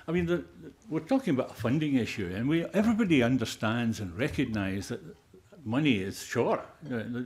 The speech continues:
there's not hundreds of thousands of pounds around the world that we can draw on for these things. But it therefore is important that communities are involved and get together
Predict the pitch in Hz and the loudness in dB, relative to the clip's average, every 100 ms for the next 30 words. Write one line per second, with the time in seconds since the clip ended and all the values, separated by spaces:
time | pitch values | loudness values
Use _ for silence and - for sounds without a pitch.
0 | 131 113 113 180 220 143 160 131 - 104 | -8 -8 -6 -6 -2 2 2 2 -2 -6
1 | - 139 151 117 104 - 151 202 196 131 | -2 0 0 -4 -6 -4 0 2 2 0
2 | 120 131 123 104 127 165 92 - - - | 2 2 2 2 2 4 0 -6 -16 -16
3 | - - 123 123 127 101 98 123 185 180 | -8 -2 2 2 2 2 2 0 0 0
4 | 170 151 123 117 - 110 87 - - - | -2 -2 -2 -2 -2 -6 -6 -10 -20 -20
5 | - 156 143 160 208 208 151 180 254 185 | -6 -2 2 6 6 6 2 4 4 4
6 | 190 147 - 104 123 - - 143 143 - | 0 -2 -2 -4 -6 -10 -2 0 2 0
7 | 123 123 110 98 101 113 104 104 123 110 | -2 -2 -2 -2 0 0 -2 -4 -6 -6
8 | 104 139 - 127 107 127 117 | -4 -6 -6 -6 -4 -2 -4